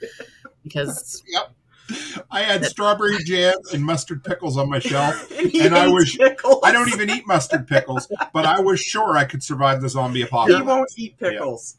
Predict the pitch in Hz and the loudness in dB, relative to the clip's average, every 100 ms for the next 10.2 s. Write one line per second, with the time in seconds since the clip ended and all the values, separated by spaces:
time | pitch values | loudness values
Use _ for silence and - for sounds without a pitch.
0 | _ 185 170 180 - - 143 185 196 214 | _ -14 -8 -8 -8 -12 -6 0 4 4
1 | - 190 185 170 - _ _ _ - 180 | 0 -2 -2 -2 -6 _ _ _ 2 4
2 | 220 240 233 214 202 185 190 180 175 175 | 4 0 -4 -4 -4 -4 -6 2 2 2
3 | 165 165 156 170 160 156 151 151 156 147 | -2 -8 -6 -4 -2 -4 -6 -8 -6 -4
4 | 151 151 151 156 156 151 147 139 - 139 | -2 -4 -4 -6 -4 -4 -6 -6 -4 -4
5 | 151 147 139 - - _ - 180 - 185 | -4 -6 -6 -12 -20 _ -8 -8 -2 4
6 | 180 175 165 147 131 - _ - 165 - | 4 6 4 2 -2 -10 _ -8 -8 -6
7 | 165 160 156 160 147 135 - 180 196 196 | -6 -6 -4 -6 -6 -8 -6 -6 -4 -4
8 | 196 - 190 190 180 175 165 147 - _ | -6 -4 -4 -4 -4 -4 -4 -10 -20 _
9 | _ _ _ 151 156 190 - 202 185 190 | _ _ _ -8 -6 -4 -4 -4 -4 -4
10 | 180 156 | -2 -4